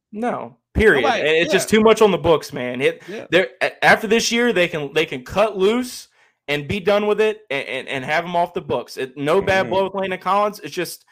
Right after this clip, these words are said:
Speaker 1: schematically, he brings nothing to the
Speaker 2: Mm-hmm.
Speaker 1: team. I mean, it, like I said, in the box, he makes plays,
Speaker 2: Yep.
Speaker 1: but you got guys around the league that made that switch and, and made some money doing it. And I, it kinda makes me question some decision-making with Del Rio and them, and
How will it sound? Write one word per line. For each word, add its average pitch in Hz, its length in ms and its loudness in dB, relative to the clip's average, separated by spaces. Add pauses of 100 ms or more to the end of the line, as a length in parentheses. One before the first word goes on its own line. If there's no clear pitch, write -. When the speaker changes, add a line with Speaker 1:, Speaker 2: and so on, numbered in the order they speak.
(200)
Speaker 1:
schematically, 196 840 0
he 165 120 -10
brings 165 360 -6
nothing 151 300 -2
to 156 60 -4
the 170 120 -6
Speaker 2:
Mm-hmm. 311 260 -12
Speaker 1:
team. 117 140 -14
I 123 120 -6
mean, 139 240 -8
it, 147 160 -12
like 180 140 -2
I - 20 -18
said, 143 160 -6
in 185 100 -6
the 208 80 -2
box, 196 400 -2
he 156 80 -10
makes 175 240 -6
plays, 196 460 -2 (300)
Speaker 2:
Yep. - 60 -12
Speaker 1:
but 139 120 -2
you 170 80 -8
got 202 160 0
guys 196 260 0
around 202 160 -2
the 180 60 -6
league 202 180 -2
that 160 100 -4
made 175 220 -2
that 180 160 -2
switch 185 460 -6
and, 151 180 -8
and 147 100 -4
made 190 200 -2
some 185 160 -6
money 190 240 -4
doing 190 320 -4
it. 131 180 -12
And 127 380 -8 (440)
I, 139 120 0
it 143 180 -6
kinda 190 220 -2
makes 196 180 -6
me 185 80 -6
question 185 420 -4
some 170 160 -10
decision-making 175 600 -6
with 170 100 -8
Del 170 140 0
Rio 180 300 -4
and 190 100 -8
them, 196 220 -4
and 151 180 -10